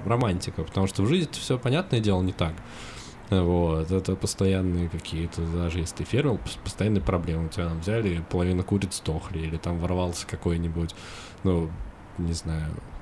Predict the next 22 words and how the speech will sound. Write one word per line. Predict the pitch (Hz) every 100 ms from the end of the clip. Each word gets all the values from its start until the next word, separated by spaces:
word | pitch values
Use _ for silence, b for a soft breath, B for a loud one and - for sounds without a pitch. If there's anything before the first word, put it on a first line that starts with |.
| - - -
жук-караед | 113 101 113 - 101 92 87 82
взял, | 82 - 104 156 143 98
все | - 98
твои | 95 90 87 87 85 85 82 85 87
деревья | 87 95 92 90
поел, | 85 92 104 165 139
и |
всё, | - - 80
и | 82 95
жопа. | 87 80 80 87 78 78
У |
тебя | 82 92 98
нет, | 92 92 95 -
э, | 85 82 - B B B -
еды, | 92 92 85 82 80 B B B
<clears throat> | - - -
каких-то | 120 123 - 143 110 98 92 92 -
яблок, | 95 90 87 90
которые | - 82 85 82
ты | -
планировал | 87 85 80 80
продавать. | - 85 82 80